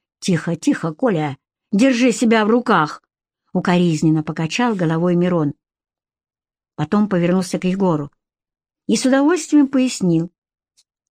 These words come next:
«Коля у нас очень чувствительная, тонкая натура. Его нельзя провоцировать».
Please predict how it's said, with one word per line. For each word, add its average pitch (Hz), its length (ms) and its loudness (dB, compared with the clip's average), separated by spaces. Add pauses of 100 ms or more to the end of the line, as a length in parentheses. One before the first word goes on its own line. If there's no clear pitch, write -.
«Коля 240 380 2
у 170 40 0
нас 156 400 -2
очень 214 580 -2
чувствительная, 214 840 0
тонкая 180 520 -2
натура. 147 600 -4 (580)
Его 180 300 2
нельзя 226 420 2
провоцировать». 196 1200 0